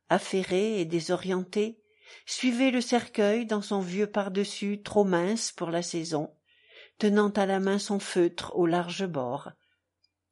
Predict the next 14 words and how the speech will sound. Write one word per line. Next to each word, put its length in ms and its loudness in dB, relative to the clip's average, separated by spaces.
En 160 4
proie 320 6
à 120 4
une 220 2
inexplicable 800 -2
inquiétude, 760 -2
tantôt 400 4
il 120 4
voulait 260 0
soutenir 600 0
la 100 2
tête 360 -4
du 160 -6
cercueil, 800 -2